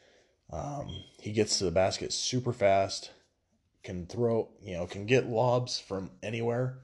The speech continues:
I mean, he had to deal last year with Ricky Rubio, who's probably the worst lob thrower in the N B A. And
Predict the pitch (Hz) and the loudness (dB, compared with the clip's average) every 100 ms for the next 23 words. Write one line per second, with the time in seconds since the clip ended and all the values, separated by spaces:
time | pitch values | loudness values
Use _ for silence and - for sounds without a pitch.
0 | - _ _ _ _ - 90 98 101 147 | -20 _ _ _ _ -6 -6 -6 0 2
1 | 151 131 127 117 113 123 - 110 90 90 | 4 4 4 6 6 4 0 0 0 -2
2 | 110 101 95 101 95 95 - 104 101 - | -4 -4 -4 -4 -6 -6 -6 -8 -10 -2
3 | 151 151 95 92 87 95 110 - 87 92 | 0 2 0 -4 -6 -6 -6 -4 -2 0
4 | 101 - 92 98 107 123 131 - - 101 | 0 -2 -4 -2 -2 -4 -6 -14 -10 -6
5 | 107 92 87 90 90 82 - _ _ _ | -4 -6 -4 -2 -2 -2 -8 _ _ _
6 | _ _ _ _ _ - 92 87 92 | _ _ _ _ _ -6 -2 -2 -4